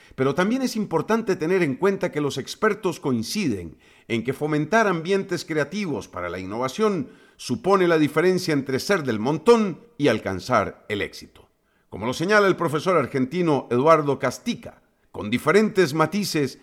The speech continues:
siempre es necesario sostener una cultura creativa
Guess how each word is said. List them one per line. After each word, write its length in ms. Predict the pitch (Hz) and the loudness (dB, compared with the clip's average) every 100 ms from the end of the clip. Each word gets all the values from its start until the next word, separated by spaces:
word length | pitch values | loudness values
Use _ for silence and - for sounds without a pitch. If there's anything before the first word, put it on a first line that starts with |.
| _ | _
siempre 560 | - 156 214 226 214 | -8 0 0 0 -2
es 40 | 202 | -2
necesario 600 | 185 180 170 180 170 165 | -2 -4 -2 0 2 0
sostener 480 | 170 - 160 160 156 | -4 -6 -4 -2 0
una 200 | 156 147 | -2 -2
cultura 460 | 143 127 156 147 | -6 -6 -2 -2
creativa 640 | 143 131 127 202 180 151 | -2 -4 -2 0 2 2